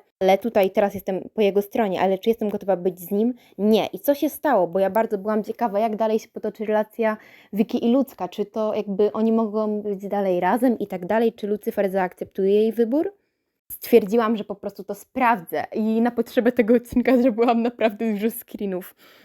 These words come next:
e, więc Melbonte, e, to jest jeden ze screenów tego, jak grałam. W twoim sercu jest ktoś inny. No otóż właśnie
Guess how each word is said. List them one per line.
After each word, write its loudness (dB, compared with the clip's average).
e, 4
więc -4
Melbonte, -4
e, 2
to -4
jest 0
jeden 2
ze -6
screenów -2
tego, -6
jak -4
grałam. 0
W -20
twoim 2
sercu 0
jest 2
ktoś -8
inny. -4
No -6
otóż -2
właśnie -2